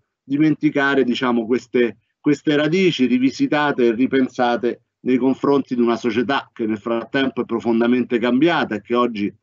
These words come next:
come dire, è caratterizzata da forti processi, dall'innovazione tecnologica che,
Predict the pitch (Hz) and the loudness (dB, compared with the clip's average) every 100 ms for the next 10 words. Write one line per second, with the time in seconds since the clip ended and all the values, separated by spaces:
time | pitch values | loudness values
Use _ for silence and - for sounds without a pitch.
0 | _ _ _ - 113 113 113 110 135 127 | _ _ _ -4 -2 2 0 0 -2 -2
1 | 127 135 120 113 135 123 120 - _ _ | 0 0 0 -2 -2 -2 -4 -6 _ _
2 | _ _ _ _ _ - 135 123 151 151 | _ _ _ _ _ -8 -4 -2 0 -2
3 | - - 123 120 117 110 101 _ _ - | -2 0 2 4 2 0 -2 _ _ -2
4 | 135 190 180 127 - - 107 107 113 123 | 0 0 0 0 -4 -4 -2 0 2 2
5 | 127 131 131 - 147 131 131 123 127 127 | 2 2 0 0 0 2 0 -2 0 0
6 | 160 151 117 110 104 101 - _ _ - | 2 0 -2 -4 -4 -6 -8 _ _ -4
7 | 123 123 | 0 0